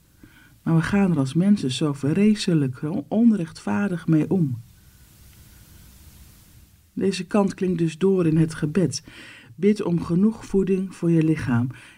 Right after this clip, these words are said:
en bid om genoeg voeding voor je ziel. Om te kunnen leven als mens in Gods koninkrijk. En dat is een eenheid, lichaam en ziel, alles doet ertoe. Je hele lijf, ziel, geest, dat.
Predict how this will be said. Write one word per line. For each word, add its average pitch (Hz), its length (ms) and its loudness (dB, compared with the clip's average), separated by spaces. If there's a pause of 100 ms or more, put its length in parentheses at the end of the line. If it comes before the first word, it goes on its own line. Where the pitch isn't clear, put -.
en 143 160 -4
bid 180 200 2
om 170 160 0
genoeg 180 380 -2
voeding 160 460 0
voor 143 180 0
je 135 120 2
ziel. 131 360 2 (1900)
Om 143 120 -4
te 147 100 -10
kunnen 135 240 2
leven 156 420 2
als 139 160 -8
mens 151 340 2
in 127 140 -6
Gods 170 260 -8
koninkrijk. 123 760 0 (460)
En 139 60 -2
dat 143 100 0
is 135 60 -4
een 135 60 -2
eenheid, 131 580 2 (180)
lichaam 147 420 2
en 127 120 6
ziel, 135 320 2 (280)
alles 147 320 0
doet 131 200 0
ertoe. 120 380 2 (280)
Je 123 120 -2
hele 131 360 4
lijf, 120 460 0 (240)
ziel, 131 380 2
geest, 127 540 0 (680)
dat. 127 320 0